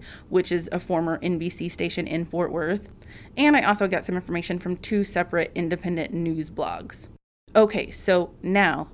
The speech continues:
let's get started. On the evening of June eleventh, nineteen seventy-four, T C U student, twenty-year-old Janelle Kirby,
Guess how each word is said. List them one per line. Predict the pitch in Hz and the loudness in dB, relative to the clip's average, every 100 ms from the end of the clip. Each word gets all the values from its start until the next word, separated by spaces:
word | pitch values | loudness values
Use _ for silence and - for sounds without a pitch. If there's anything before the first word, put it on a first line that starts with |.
| - | -10
let's | 160 147 - | -4 -4 -4
get | - - | -8 -8
started. | - - - - - - - - - - - - | -6 -4 -6 -8 -12 -18 -20 -20 -20 -20 -20 0
On | 240 | 4
the | 262 - | 4 6
evening | 294 339 370 | 4 6 6
of | 262 | 4
June | 180 190 214 | 2 0 2
eleventh, | 180 175 175 175 - | 2 0 -2 -4 -2
nineteen | 180 185 - 196 | 0 0 2 0
seventy-four, | 185 170 180 180 - 175 165 170 170 - - - | 0 -2 -2 -4 -2 -2 0 -4 -8 -18 -20 -10
T | - 294 | 0 2
C | 285 | 4
U | 226 190 | 2 0
student, | - 160 175 190 - | -2 -2 0 -2 -4
twenty-year-old | - 202 202 190 180 175 170 | -4 0 2 2 2 0 0
Janelle | 190 175 180 | 0 0 -2
Kirby, | - 180 165 185 | -2 -2 0 -4